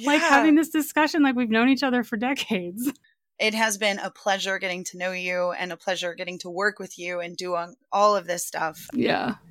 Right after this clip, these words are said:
Speaker 2: And you are just such a joy as well. So the feeling is so mutual. <laughs>
Speaker 1: <laughs> Huzzah.
Speaker 2: Huzzah.
Speaker 1: Well, you gave me great advice about my, my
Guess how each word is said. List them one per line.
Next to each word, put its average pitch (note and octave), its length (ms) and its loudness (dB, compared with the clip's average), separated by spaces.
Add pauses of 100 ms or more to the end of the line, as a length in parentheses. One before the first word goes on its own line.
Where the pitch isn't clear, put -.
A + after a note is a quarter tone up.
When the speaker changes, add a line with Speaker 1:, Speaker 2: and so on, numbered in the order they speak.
(160)
Speaker 2:
And F#3+ 80 -8
you F#3+ 80 -6
are F3 100 -2
just F3+ 200 -4
such E3+ 180 -8
a E3+ 60 -12
joy E3 260 -2
as D#3+ 180 -6
well. D#3+ 280 -2
So D#3+ 480 -8
the F#3+ 80 -8
feeling C4 420 0
is A3 140 0
so D#4+ 340 4
mutual. A#3 640 -4 (420)
<laughs> E4 100 -6
Speaker 1:
<laughs> - 0 - (1200)
Huzzah. C#4 680 4 (200)
Speaker 2:
Huzzah. C4 1200 4
Speaker 1:
Well, C#4+ 100 2
you D4+ 140 6
gave F4 240 6
me G#4+ 200 6
great D#4+ 360 6
advice B3+ 500 6
about A3+ 260 2
my, A3 320 0
my G#3+ 300 0